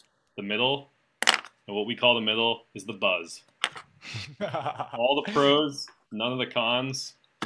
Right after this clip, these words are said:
Speaker 1: And, and staying buzzed doesn't have to be alcohol, right? It's that feeling you had when your sports team wins a championship.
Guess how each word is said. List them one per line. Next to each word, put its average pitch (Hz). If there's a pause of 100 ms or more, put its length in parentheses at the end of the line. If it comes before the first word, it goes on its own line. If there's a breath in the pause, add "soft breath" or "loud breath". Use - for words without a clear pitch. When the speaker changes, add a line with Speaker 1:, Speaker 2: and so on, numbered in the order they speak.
(540)
Speaker 1:
And, 107 (300)
and 110
staying 151
buzzed 127
doesn't 113
have 113
to 110
be 104
alcohol, 95 (180)
right? 101
It's -
that -
feeling 113
you 107
had 104
when 98
your 90
sports 104
team 104
wins 98
a 95
championship. 101